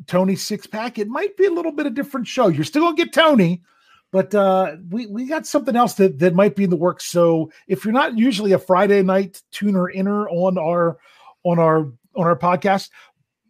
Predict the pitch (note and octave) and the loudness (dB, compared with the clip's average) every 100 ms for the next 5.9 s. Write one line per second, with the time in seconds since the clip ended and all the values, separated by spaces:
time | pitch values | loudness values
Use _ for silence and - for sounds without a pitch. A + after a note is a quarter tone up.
0 | _ F3+ D#3 G#3 - A#3+ A3 G3+ G#3 - | _ 0 4 4 2 0 2 2 2 0
1 | E3 E3+ - A2 G#2 C#3+ D3 D#3 C#3 D3+ | 0 0 0 -10 -10 -8 -6 -6 -4 -4
2 | D3+ D3 C#3 C#3+ C3+ - - - - _ | -4 -4 -4 -6 -10 -10 -18 -20 -20 _
3 | - - _ - F#3 E3+ F#3 F#3+ - G#3 | -20 -20 _ -4 2 4 2 0 -4 -4
4 | G#3 F3+ E3+ E3+ G3 G3 G3+ - D#4 D4+ | -2 -2 -2 -2 0 -2 -4 -4 -2 -4
5 | - - D#3+ C3+ C3 B2+ B2+ - - | -6 -4 -4 -2 -2 -4 -6 -12 -16